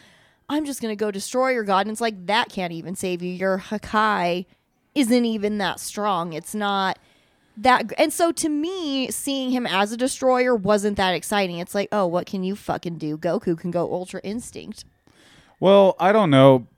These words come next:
Speaker 2: Uh, but then again, at that point, we don't know if Goku could go Ultra Instinct again. And seeing, like, how much of a badass all the destroyers were before,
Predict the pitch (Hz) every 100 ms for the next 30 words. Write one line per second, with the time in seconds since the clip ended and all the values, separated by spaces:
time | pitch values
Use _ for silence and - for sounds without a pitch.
0 | _ 160 139 120 165 - 202 185 147 147
1 | 127 113 113 - 131 127 127 113 113 117
2 | 117 98 101 98 98 104 107 - 107 101
3 | - 110 107 - 110 107 - 104 107 107
4 | 107 107 - 107 110 110 104 104 - 110
5 | 104 101 104 104 104 104 107 _ _ _
6 | _ _ _ 113 113 113 110 110 107 107
7 | - - 139 156 170 147 127 120 110 101
8 | - _ _ _ _ _ _ - - 120
9 | 120 120 113 104 101 95 92 _ _ _
10 | _ _ _ - 117 139 139 117 101 104
11 | 104 110 110 110 - 110 107 104 92 -
12 | 104 98 98 98 95 - 82 95 98 98
13 | 95 92 101 98 95 101